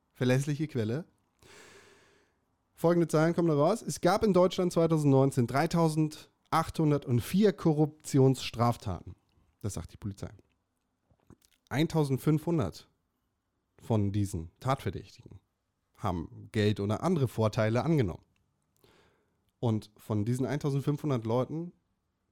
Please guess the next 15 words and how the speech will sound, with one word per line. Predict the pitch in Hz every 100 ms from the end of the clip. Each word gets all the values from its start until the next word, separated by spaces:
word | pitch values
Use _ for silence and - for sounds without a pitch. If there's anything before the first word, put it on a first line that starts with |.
| _ _ _ _
ungefähr | 135 139 151
drei | 127 151
Viertel, | 170 156 - - _ _ _ _ _ _ _ _ _
siebenundsiebzig | - 104 98 90 - 92
Prozent, | - - - - _ _ _ _ _ _ _ _ _ _ _ _ _
waren | - 85 -
Amtsträger. | 127 - - - - - _ _ _ _ _ _ _
Also | - 101
nicht | 120 147 - -
zwangsläufig | 131 101 82 120 120 - -
Bundestagsabgeordnete, | 151 147 - 95 85 - 78 - 85 78 87 - -
aber | 113 170 151 -
andere | 262 285 147 92
Amtsträger, | 90 - - 87 - - -
Richter. | 95 - - -